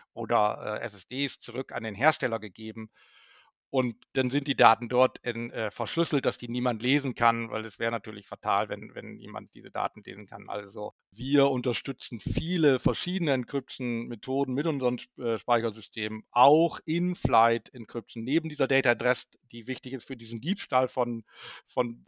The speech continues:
Bauteilen oder Verlust von Bauteilen, äh, wo Daten drauf sind, haben wir auch noch dieses In-Flight-Encryption, sodass niemand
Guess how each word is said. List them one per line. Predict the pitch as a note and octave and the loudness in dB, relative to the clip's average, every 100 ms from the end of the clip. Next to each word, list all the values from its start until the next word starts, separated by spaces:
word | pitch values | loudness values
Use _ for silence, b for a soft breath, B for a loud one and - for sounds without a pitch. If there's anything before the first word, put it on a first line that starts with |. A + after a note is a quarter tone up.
| _ | _
Bauteilen | A#2 C#3 A#2+ A#2 | 2 4 4 2
oder | A2+ A2+ | 2 -6
Verlust | B2 C3+ D#3+ - | -2 -2 -2 -4
von | A#2 | -2
Bauteilen, | A2+ A2+ B2 A#2 A#2 A#2+ B2 | 2 2 2 2 2 -4 -8
äh, | A#2 G#2+ | -10 -10
wo | A2 | -6
Daten | A2 A2 - | 0 0 0
drauf | G#2+ A2 - | -4 -4 -6
sind, | G#2+ G2 _ b b b - | -12 -14 _ b b b -8
haben | B2 | -2
wir | |
auch | B2 | 0
noch | A#2 | -2
dieses | A#2+ A2+ - | -6 -10 -6
In-Flight-Encryption, | E3 F3 C#3 A2+ A#2 A#2+ _ C3 A2+ A2 A#2 - A#2 | -4 -2 2 4 4 0 _ -12 -12 -10 -12 -10 -6
sodass | A#2 A2+ | -4 -4
niemand | A#2 C3 D#3+ C#3+ C3+ C#3 - | -6 -6 0 4 4 2 -6